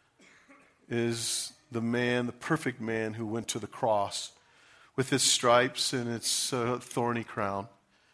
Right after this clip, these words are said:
and he died for us in order that we might have, this is what the Bible says over and over and over again, everlasting life. That's what you were created for. See, there, there's nothing in you that can,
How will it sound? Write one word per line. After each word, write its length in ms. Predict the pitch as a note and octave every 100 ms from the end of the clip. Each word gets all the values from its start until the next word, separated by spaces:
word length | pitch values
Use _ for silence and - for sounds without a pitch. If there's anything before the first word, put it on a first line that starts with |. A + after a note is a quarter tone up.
| _ _ _ - _ -
and 100 | A2+
he 80 | G2+
died 300 | G#2+ G2+ -
for 240 | - F#2
us 320 | F#2+ - - - _ _ _ _ _ _ _ -
in 180 | A2+
order 360 | A2 B2 E3 G#3
that 340 | D3 C#3 A#2+
we 220 | A2+ C3 D3
might 320 | C#3 C#3 D3
have, 400 | B2 G2 F#2+ -
this 140 | C3+
is 100 | C3+
what 140 | C3 C3
the 80 |
Bible 260 | A2+ A2+ G#2+
says 300 | - G2 - -
over 340 | B2+ C3 F#2 D#2+ -
and 120 | G#2 F#2+
over 440 | A2+ A#2+ F#2 D#2+ -
and 140 | F#2
over 260 | A2 A#2 A2+
again, 360 | G#2 F#2+ F2 F2 _ _ _ _ _ _ _ _ _ _ _ _ _ _ _ _ -
everlasting 800 | A2 G#2+ F#2+ G2 F2+ - F#2+ F2+
life. 460 | E2 - - - _ _ _ _ _ _ _ _ -
That's 220 | G#2+ -
what 100 | F#2
you 120 | F#2
were 100 | F#2
created 420 | - F#2+ A#2 C3+
for. 300 | - - - _ - - -
See, 160 | - C#3
there, 200 | C3+ C#3
there's 320 | C3 C3+ B2
nothing 360 | D3+ D#3 D3+
in 160 | B2+ C#3
you 180 | B2 A#2
that 220 | A#2 A2
can, 320 | - A2+ G#2+